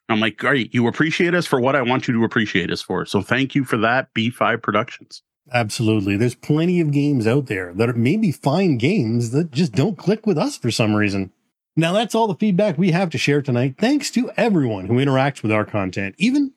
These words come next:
Speaker 2: if we don't highlight every interaction here on the show. Before we get on with the show, we do have an unintentional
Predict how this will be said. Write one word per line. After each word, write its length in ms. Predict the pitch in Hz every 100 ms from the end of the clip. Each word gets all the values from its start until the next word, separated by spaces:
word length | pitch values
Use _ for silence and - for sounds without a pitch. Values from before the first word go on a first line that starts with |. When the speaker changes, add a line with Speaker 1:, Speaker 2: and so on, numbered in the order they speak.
| _
Speaker 2:
if 140 | 185
we 100 | 226
don't 180 | 214 190
highlight 460 | - 226 185 190 - -
every 380 | 277 170 127 113
interaction 600 | 107 110 110 - 131 131 _ _ _ _
here 240 | 113 113
on 100 | 110
the 60 | 113
show. 420 | - 101 90 87 _ _ _ _ - - - 294 302 294 302 - - - - - _ _ _
Before 260 | 139 233 330
we 120 | 320
get 120 | 285
on 100 | 277
with 80 | 277
the 80 | 220
show, 200 | 240 233
we 160 | 233 208
do 120 | 233
have 120 | 220
an 120 | 233
unintentional 920 | - 208 247 190 196 226 233 226 208